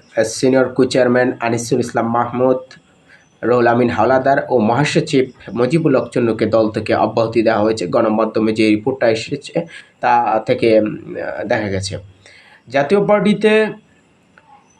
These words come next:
এবারই, আহ, মনে হচ্ছে শক্তিশালী একটি বাদ দেওয়া হচ্ছে। জাতীয় পার্টিতে এর আগেও একাধিকবার বাদ দেওয়া হয়েছে,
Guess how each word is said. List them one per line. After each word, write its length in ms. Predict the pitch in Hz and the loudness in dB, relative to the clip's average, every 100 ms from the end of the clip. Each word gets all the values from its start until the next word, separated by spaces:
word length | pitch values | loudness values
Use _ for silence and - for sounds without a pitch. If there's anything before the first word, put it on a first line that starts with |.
| _ _ _ _ | _ _ _ _
এবারই, 640 | - 160 208 208 156 180 - _ _ _ - | -2 2 2 4 2 0 -4 _ _ _ -4
আহ, 180 | 113 | -2
মনে 240 | 120 123 123 | 0 2 2
হচ্ছে 260 | 151 160 | 0 -2
শক্তিশালী 540 | 147 202 190 202 143 131 | -2 -2 0 0 2 0
একটি 220 | 131 - | 0 -2
বাদ 500 | 117 104 127 135 - | -4 -2 0 0 -2
দেওয়া 220 | 147 131 | 0 0
হচ্ছে। 480 | 101 95 98 - 82 | -2 -6 -6 -6 -8
জাতীয় 320 | - 113 - 175 | -2 0 0 2
পার্টিতে 640 | 175 170 190 190 196 - - _ _ - | 2 2 0 2 2 0 -8 _ _ -4
এর 180 | 117 | 0
আগেও 320 | 135 151 185 185 | 0 2 4 4
একাধিকবার 720 | 131 - 151 175 131 120 120 | 2 0 0 -2 0 0 0
বাদ 340 | 120 113 117 | 0 0 0
দেওয়া 240 | 131 123 117 | 2 4 4
হয়েছে, 500 | 113 107 104 170 | 2 2 0 -4